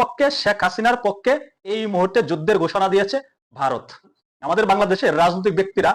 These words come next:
এ ধরনের আলোচনা করতে ব্যাপক পছন্দ করেন, তবে এখানে যুদ্ধ ছাড়া অন্য যে কয়টি অভিযোগ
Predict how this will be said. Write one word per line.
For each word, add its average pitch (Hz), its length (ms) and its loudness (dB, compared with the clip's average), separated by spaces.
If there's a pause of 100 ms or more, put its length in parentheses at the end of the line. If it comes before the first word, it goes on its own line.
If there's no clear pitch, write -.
(320)
এ - 80 -12
ধরনের 220 340 2
আলোচনা 196 300 2
করতে 160 220 -2
ব্যাপক 185 260 0
পছন্দ 151 320 -2
করেন, 117 140 -4 (440)
তবে 226 160 -2 (100)
এখানে 226 180 2 (120)
যুদ্ধ 175 180 2 (140)
ছাড়া 190 180 4 (340)
অন্য 214 120 -4 (100)
যে 214 120 6
কয়টি 214 240 2
অভিযোগ 202 220 2